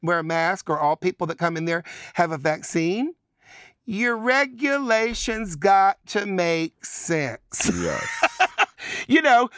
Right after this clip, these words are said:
Speaker 1: because if you're trying to make it a less covid free, f-, spreading environment to, by saying that people have to get vaccines to get in there, okay, I got mine. I'll go get my phone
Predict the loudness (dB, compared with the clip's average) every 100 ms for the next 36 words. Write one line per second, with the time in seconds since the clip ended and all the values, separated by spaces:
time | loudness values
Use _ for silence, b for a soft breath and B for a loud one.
0 | B -4 0 0 0 -6 B -2 0 -4
1 | 0 2 2 2 0 0 0 2 0 0
2 | 0 0 0 -4 -8 -8 -8 -10 -12 -10
3 | -4 0 2 2 -2 0 2 2 0 -2
4 | -4 B B 0 0 0 2 2 2 -2
5 | 0 -2 -2 -4 -2 0 0 0 -4 0
6 | -2 -2 -4 -2 -2 0 0 0 0 2
7 | 2 2 0 0 2 2 2 2 2 2
8 | 0 -2 0 -2 0 0 0 0 0 -4